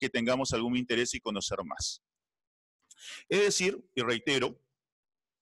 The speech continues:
que lo que se le está brindando al ciudadano que no se encu-, que se encuentra en la clasificación de po-, no pobre, perdón, o que no se encuentra en el padrón general de hogares, es el plan de esencial de aseguramiento en salud.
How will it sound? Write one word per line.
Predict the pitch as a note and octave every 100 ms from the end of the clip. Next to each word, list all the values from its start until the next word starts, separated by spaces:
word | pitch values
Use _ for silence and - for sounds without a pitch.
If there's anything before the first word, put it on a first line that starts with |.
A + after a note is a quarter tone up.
| _
que | D3 D3+ -
lo | C3
que | A#2+
se | A#2 B2+
le | A2+
está | E3
brindando | F3 F3 E3 D#3+ C#3+ C3 -
al | A2+ G#2+
ciudadano | A2+ A2 B2+ C#3 A#2+ - _ _ _ -
que | A2+
no | B2+
se | D3+
encu-, | C3+ G2+
que | A#2+ A2 G#2
se | G#2 A2
encuentra | A2 C#3 C3+ C3+ C3+ -
en | G#2+
la | G2+
clasificación | G2 G#2 G2 F#2 F#2+ C3+ C3+ C3+ - -
de | - G#2 G#2+ - _ _ _ -
po-, | D#3 D3 A2+
no | B2+ C#3
pobre, | D#3+ D3 C#3
perdón, | A#2+ B2 C#3 D3+ - -
o | C3+ C#3+ D#3 - -
que | G#2+
no | A#2+
se | C#3
encuentra | C3 C3+ C#3+
en |
el | B2
padrón | A#2 C3
general | D3 B2+ C3 C#3+ -
de | B2 B2
hogares, | B2 C3 C3+ -
es | D#3
el | C3+
plan | C#3+ C#3+
de | D3
esencial | B2+ G#2 B2+
de | C3+
aseguramiento | C3 G#2+ G#2 A2+ A#2+
en | A#2
salud. | A2 G2+